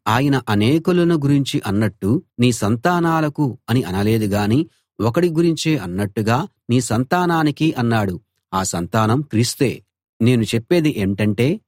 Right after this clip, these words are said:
నాలుగు వందల ముప్పై సంవత్సరాలైన తరువాత వచ్చిన ధర్మశాస్త్రం దేవుడు ముందుగానే స్థిరపరిచిన నిబంధనను కొట్టివేయదు,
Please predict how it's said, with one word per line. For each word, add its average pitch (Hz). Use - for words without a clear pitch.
నాలుగు 160
వందల 143
ముప్పై 120
సంవత్సరాలైన 123
తరువాత 123
వచ్చిన 104
ధర్మశాస్త్రం 123
దేవుడు 170
ముందుగానే 139
స్థిరపరిచిన 113
నిబంధనను 127
కొట్టివేయదు, 107